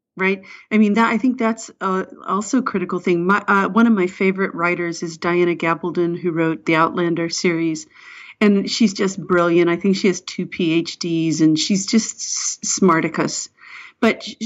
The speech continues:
she wrote the first book, Outlander, never intending to publish it. She wrote it to see if she could master the gen-, the genre. And in other words, she sat there and she wrote this six hundred page book, or however, it's,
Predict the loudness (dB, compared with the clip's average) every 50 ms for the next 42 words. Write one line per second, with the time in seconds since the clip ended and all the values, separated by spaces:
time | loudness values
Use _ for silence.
0 | -8 -8 -6 -4 0 2 2 4 4 2 2 0 -4 -4 -2 -2 -4 -4 -4 _
1 | -8 -8 -6 -2 -2 0 0 -2 -4 -6 -6 -6 -6 -6 -8 -8 -8 -10 -12 _
2 | -2 0 2 2 2 4 4 2 2 2 2 2 2 2 2 0 -2 -4 -4 -2
3 | -2 -2 -2 -2 -6 -6 -10 -12 -14 _ _ _ _ _ _ _ _ _ _ _
4 | _ _ _ _ _ -6 -2 0 2 2 4 4 2 4 2 0 -2 -4 -8 -10
5 | -10 -8 -8 -8 -4 -2 -2 0 -2 -2 -4 -4 -6 -6 -4 -6 -4 -2 2 2
6 | 2 2 2 0 -2 -2 -2 -2 -2 -4 -4 -2 0 2 2 2 2 0 -4 -4
7 | -2 0 0 0 2 2 2 2 2 0 -2 -4 -6 -8 -12 _ _ -20 -20 -20
8 | -20 -12 _ 2 2 2 2 2 2 2 2 4 4 2 0 0 -2 -2 -4 -4
9 | -4 -2 -2 -2 -2 -2 -2 -2 -2 -2 -2 -2 0 0 -2 -2 -4 -6 -4 -2
10 | -2 -4 -4 -6 -8 -10 -10 -10 -12 -12 -10 -4 0 2 4 2 2 0 0 0
11 | 0 0 0 -2 -6 -8 _ -2 0 0 -2 -4 -8 -8 -8 -4 0 2 2 2
12 | 2 0 -2 -2 -2 -4 -6 -6 -6 -8